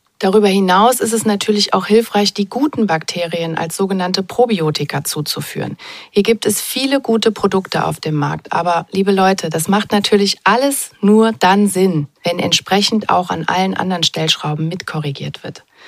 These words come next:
Sonst bleiben die zugeführten Mikroorganismen auch nicht in diesem Milieu gerne bestehen. Und dann hat das Ganze natürlich wieder wenig Sinn. Also immer in der Gesamtheit denken und wirklich schauen, dass alle Stellen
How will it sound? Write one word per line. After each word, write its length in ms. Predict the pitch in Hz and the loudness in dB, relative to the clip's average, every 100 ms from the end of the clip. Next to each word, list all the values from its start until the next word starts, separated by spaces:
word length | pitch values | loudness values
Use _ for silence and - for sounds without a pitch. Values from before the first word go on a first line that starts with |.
| - | -18
Sonst 280 | - 180 180 | -8 -6 -2
bleiben 280 | 190 196 208 | 2 2 2
die 120 | 190 | 0
zugeführten 600 | - 202 208 - 190 190 | -4 0 0 0 -2 -2
Mikroorganismen 840 | 180 185 202 196 190 190 190 190 180 | -6 -4 -2 0 0 -2 -4 -4 -2
auch 220 | - 196 | -2 0
nicht 160 | 185 - | -2 -4
in 120 | 165 | -8
diesem 320 | 165 156 165 | -8 -6 -6
Milieu 380 | 165 156 160 175 | -4 -4 -6 -4
gerne 320 | 165 165 165 | -4 -4 -4
bestehen. 540 | 160 - 160 165 214 - - - - | -2 -2 -2 -2 -4 -6 -18 -20 -14
Und 120 | - 180 | -12 -10
dann 140 | 175 | -8
hat 140 | 185 | -6
das 160 | 190 175 | -4 -2
Ganze 340 | 170 175 - | -4 -2 -4
natürlich 540 | 185 185 - 185 185 - | -4 -4 -2 -2 -2 -4
wieder 220 | 175 170 | -6 -6
wenig 320 | 165 165 165 | -6 -6 -6
Sinn. 360 | - 175 151 135 _ _ | -4 -2 -2 -4 _ _
Also 260 | 170 170 160 | -4 -2 -2
immer 400 | - 240 254 254 | 0 2 0 0
in 120 | 214 | 0
der 120 | 208 | 0
Gesamtheit 760 | 202 180 185 226 - 160 160 | -2 0 2 2 -2 -6 -4
denken 440 | 156 147 151 165 160 | -4 -2 -2 -6 -6
und 220 | 165 165 | -8 -2
wirklich 460 | 190 208 202 202 - - - - | -2 0 -2 -2 -6 -20 -20 -6
schauen, 480 | - - 180 196 214 | -2 0 2 2 0
dass 240 | 196 185 - - | -2 -6 -8 -2
alle 500 | 185 214 226 240 240 - | 2 2 2 -2 -10 -6
Stellen 760 | - - 180 185 196 214 | -6 -2 0 0 0 -2